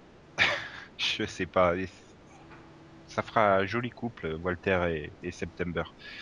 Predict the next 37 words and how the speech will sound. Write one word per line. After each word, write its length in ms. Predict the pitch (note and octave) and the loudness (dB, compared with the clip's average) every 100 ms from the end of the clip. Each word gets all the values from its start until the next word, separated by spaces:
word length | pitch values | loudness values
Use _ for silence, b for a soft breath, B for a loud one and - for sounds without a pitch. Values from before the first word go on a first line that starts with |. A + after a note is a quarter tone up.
| B B B - C3 | B B B -2 6
Euh, 640 | B2+ B2 A2+ F#2 E2 D2 - - - - - - - - | 8 8 8 6 2 -4 -12 -20 -20 -20 -20 -20 -14 2
mais 200 | C3 B2+ | 6 8
avant 180 | A2+ B2+ | 6 2
ça, 240 | - D3 | 4 6
il 60 | A#2 | 6
y 40 | |
a 60 | G2 | 4
toute 220 | B2 - | 0 -4
une 100 | A#2+ | -4
saison 300 | - G#2 A2 | -2 -4 -2
quatre, 400 | - D#3 - G2+ | 0 0 0 -2
j'ai 100 | F#2+ | 2
envie 180 | G2 G2 | 0 0
de 60 | G2+ | 0
dire, 260 | B2 C3 | 2 2
les 100 | F#2+ F#2 | 2 0
trois 200 | - F#2+ | -2 0
quarts 200 | A#2 A2 | 0 0
ne 100 | F2 | -4
servent 240 | F#2 E2+ | -4 -4
à 60 | E2 | -2
rien, 220 | A2 B2 | 0 -2
hein. 280 | G2 F#2+ E2+ | -4 -6 -6
Les, 100 | D#2+ | -6
les 120 | E2+ | -6
prémices 460 | E2+ - F#2 G2 F#2 | -4 -2 0 0 -4
du 380 | F#2 F2 E2 E2 - | -6 -6 -6 -10 -12
Peter 220 | F#2+ A2 | 0 4
a 120 | F#2+ | 4
disparu, 680 | F#2+ - F#2+ F#2 A2 A#2 A#2 | 2 -2 2 4 2 0 0
euh, 140 | F#2 E2 | 0 -2
toute 180 | - - | -4 2
la 80 | F2+ | 4
réalité 320 | F2 F2+ F#2 | 4 2 0
a 40 | |
changé, 540 | E2+ F2+ F2 F#2+ A2 | 0 -2 -4 -2 -4
euh. 80 | G#2+ | -4